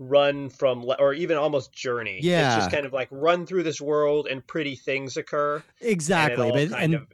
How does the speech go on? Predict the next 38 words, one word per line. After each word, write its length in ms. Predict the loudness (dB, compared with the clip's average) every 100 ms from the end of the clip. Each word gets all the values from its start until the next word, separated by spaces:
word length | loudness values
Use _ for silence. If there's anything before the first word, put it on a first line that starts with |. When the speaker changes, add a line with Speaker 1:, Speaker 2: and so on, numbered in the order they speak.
| 0
Speaker 2:
there's 220 | 0 2
no, 320 | 2 4 6
Speaker 1:
runs 20 |
Speaker 2:
like, 260 | 6 4 2
Speaker 1:
very 240 | -2 -4
intuitively. 640 | -6 -12 -10 -8 -8 -10 -4
Speaker 2:
yeah, 160 | 0
there's 160 | 0 0
no 100 | 0
conflict 800 | -2 -2 0 -2 -2 -2 -2 -2
or, 300 | 0 2 2
or 240 | 2 2 0
villains 500 | 0 2 2 0 0
or 60 |
anything 320 | -2 -2 -4
like 220 | -2 -2 -2
that, 260 | -2 -2
so 120 | -4
it's 140 | -4 -4
just 160 | -8
kind 220 | -6 -4 -4
of 80 |
like 460 | -6 -8 -8 -14 -20 -20 -20 _ _
navigating 580 | 0 2 2 0 0 0
the 100 | 0
world 360 | 0 0 0
and 100 | 0
unlocking 460 | 0 0 0 -2 -4
new 100 | -6
stages. 460 | -8 -10 -10 -8 -4
And 80 |
it's 100 | -4
very 480 | -2 0 2 2 0
pretty 380 | -4 -2 0 0
and 100 | 0
very 220 | 0 0
chill, 420 | -2 -6 -8 -10
but, 220 | -10 -12